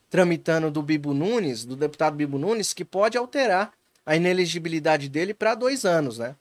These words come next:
Talvez isso possa acontecer, possa ser aprovado por um milagre divino, né? Porque as emendas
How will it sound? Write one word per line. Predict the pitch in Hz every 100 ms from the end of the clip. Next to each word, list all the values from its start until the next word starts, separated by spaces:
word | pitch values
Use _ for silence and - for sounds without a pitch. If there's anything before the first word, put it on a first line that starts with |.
| _
Talvez | 127 131 151 185 175
isso | 190 -
possa | 185 185
acontecer, | 190 196 180 165 - 147 190 - _ _ _
possa | 160 170 180 143
ser | 175
aprovado | 165 170 165 147 156
por | 165 165
um |
milagre | 175 196 170 170 185 233 226 208
divino, | 170 147 147 226 233
né? | 190 214
Porque | 180 151 175
as | 165 165
emendas | 160 165 156 143